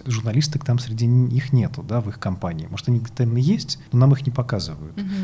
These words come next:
Speaker 1: Да, в лучшем случае это машинистка, да, которая жена Тенгиза, которая печатает, но вовсе не является автором или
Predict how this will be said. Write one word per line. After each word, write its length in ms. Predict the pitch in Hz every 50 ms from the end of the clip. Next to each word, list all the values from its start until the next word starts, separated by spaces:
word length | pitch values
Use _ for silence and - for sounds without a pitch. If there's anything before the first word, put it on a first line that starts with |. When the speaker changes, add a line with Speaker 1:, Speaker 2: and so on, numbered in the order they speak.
| 180 185 226
Speaker 1:
Да, 200 | - 117 123 120 104
в 60 | 95
лучшем 200 | 113 120 - 120
случае 300 | - - 139 - - 110
это 100 | - -
машинистка, 640 | 107 110 107 - - 131 117 101 - - - - -
да, 460 | 78 90 98 101 101 98 95 92 90 -
которая 460 | - 82 - 90 87 87 85 85 85 - - -
жена 460 | 123 104 107 113 107 101 90 85 80 - - -
Тенгиза, 720 | 104 98 90 98 117 151 175 160 147 135 135 127 123 123 117
которая 360 | - - - - 113 117 104 101 - -
печатает, 600 | - 123 - - - 117 95 - - 85 76 - - - - - -
но 140 | 101 90
вовсе 220 | 90 113 123 - - 117
не 40 | 107
является 480 | 98 98 110 104 101 - - - - - -
автором 480 | - 104 - - - - 92 90 - - -
или 100 | 110